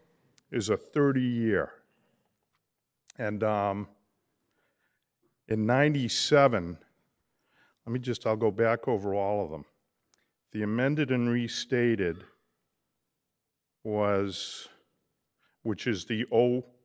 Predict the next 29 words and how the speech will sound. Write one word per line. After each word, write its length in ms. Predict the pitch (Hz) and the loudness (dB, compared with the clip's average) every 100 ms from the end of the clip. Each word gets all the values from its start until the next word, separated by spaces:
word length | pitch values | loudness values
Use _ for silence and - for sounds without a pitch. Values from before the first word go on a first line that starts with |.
| - | -4
I 100 | 113 | -2
beg 220 | 104 117 | 0 0
your 80 | 113 | -2
pardon, 420 | - 104 90 80 - | -2 0 0 -4 -4
oh 220 | 110 113 - | -2 -2 -6
two 440 | - 139 98 85 - _ _ _ _ - | -4 0 0 -4 -12 _ _ _ _ -14
amendment. 640 | 98 98 98 90 87 95 196 _ _ _ _ _ - _ _ _ | -10 -4 -4 -2 -6 -8 -14 _ _ _ _ _ -20 _ _ _
Um, 580 | - 95 95 92 92 92 - _ _ _ _ _ _ _ _ _ _ _ _ _ - | -8 -4 -2 -2 -2 -6 -14 _ _ _ _ _ _ _ _ _ _ _ _ _ 0
actually, 380 | 117 120 - 117 | 2 2 2 -2
I 40 | |
beg 260 | 95 117 113 | 0 -2 -2
your 80 | 110 | -4
pardon, 420 | - 120 104 85 | 0 2 2 0
that 120 | 101 | -2
was 140 | 120 117 | -2 -4
for 160 | 135 | -6
a 60 | 107 | -6
term 400 | - 127 117 107 | -6 -4 -2 -4
of 100 | 82 | -6
fifty 500 | - 147 135 - 123 | -10 -6 -6 -6 -8
years 680 | 95 92 85 82 - - _ _ _ _ _ _ - | -6 -4 -4 -4 -10 -20 _ _ _ _ _ _ -12
in 120 | 95 | -12
two 240 | - 127 | -8 -8
thousand 520 | 101 110 101 92 92 - | -2 0 2 0 -8 -12
two, 320 | - 107 78 - _ _ _ - | -4 -2 -2 -8 _ _ _ -10
the 80 | 101 | -6
amended 440 | 98 104 98 98 | -2 -2 0 -2
and 180 | 95 92 | -2 -4
restated. 680 | 90 - - 101 90 78 | -6 -8 -4 -2 -2 -6